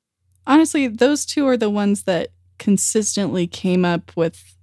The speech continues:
like, scientific <laughs> basis in fact. So those are the two that I would trust. I guess if you have some trick of your own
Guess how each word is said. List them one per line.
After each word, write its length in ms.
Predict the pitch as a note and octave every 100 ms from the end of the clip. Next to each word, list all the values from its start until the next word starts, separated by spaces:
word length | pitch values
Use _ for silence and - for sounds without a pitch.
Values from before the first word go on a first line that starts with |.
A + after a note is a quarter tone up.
| _ _
like, 220 | F#3+ E3+ -
scientific 1000 | - G3 G3 G#3+ - G3+ G3+ G3 - -
<laughs> 80 | _
basis 500 | F#3+ F#3+ - A#3 -
in 100 | G3+
fact. 560 | - G#3+ G3 G3 - -
So 360 | - G#3+ G#3 - - - _
those 200 | D4 D#4
are 80 | D#4
the 120 | C4
two 180 | B3 A#3+
that 120 | G#3
I 140 | G3 F#3+
would 160 | F#3+
trust. 520 | - G#3 G3+ - - _ _ _ _ _ _ _ _ _
I 100 | G3+ G#3+ -
guess 340 | C4+ A#3+ -
if 180 | G3+ -
you 140 | F3+
have 360 | G3 F3+ G3 -
some 340 | - F#3+ F3+
trick 320 | F#3+ - G3 F#3+
of 160 | F3+
your 200 | F#3 F#3
own 540 | - G3 G3 G3 F#3+